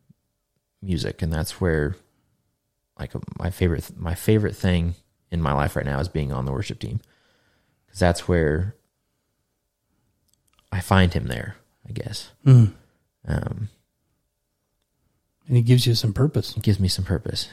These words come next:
Speaker 1: yes,
Speaker 2: Yeah.
Speaker 1: 'cause I can help lead other people to find that connection.
Speaker 2: Yeah, wh-, what do
Speaker 1: Um,
Speaker 2: you love about him?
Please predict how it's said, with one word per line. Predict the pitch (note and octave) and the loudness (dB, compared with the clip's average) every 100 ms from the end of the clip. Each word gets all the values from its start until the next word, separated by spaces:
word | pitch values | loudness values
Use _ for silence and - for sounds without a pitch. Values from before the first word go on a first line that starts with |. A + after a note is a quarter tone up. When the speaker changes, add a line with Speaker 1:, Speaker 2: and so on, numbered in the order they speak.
| - | -6
Speaker 1:
yes, | - C3+ A2+ | 2 4 4
Speaker 2:
Yeah. | - - | 0 -8
Speaker 1:
'cause | G2 | -4
I | C#2+ | -4
can | - B1 B1 - _ _ _ _ _ | -4 -6 -8 -12 _ _ _ _ _
help | - F#2 | -8 -6
lead | F#2+ F#2+ F#2 F2+ F#2+ - - | -2 0 2 0 -4 -8 -6
other | E2+ F2+ | -4 -2
people | E2+ E2 B1+ F#2+ - _ _ _ _ _ _ _ _ _ | -4 -4 -4 -6 -10 _ _ _ _ _ _ _ _ _
to | G2 | -10
find | - F#2+ F2 E2 | -4 0 0 0
that | D2+ C#2+ - _ _ _ _ _ _ _ _ _ | -2 -4 -6 _ _ _ _ _ _ _ _ _
connection. | F#2 D#2+ - - - - _ _ _ _ _ _ _ _ _ _ _ _ _ _ _ | -4 -2 -4 -8 -10 -12 _ _ _ _ _ _ _ _ _ _ _ _ _ _ _
Speaker 2:
Yeah, | F3 | 4
wh-, | E3+ F3 | 6 8
what | F3+ | 10
do | |
Speaker 1:
Um, | D#3 | 10
Speaker 2:
you | |
love | B2 A#2+ | 8 6
about | A2+ A2 G#2 G#2 | 6 4 4 2
him? | G2 | -2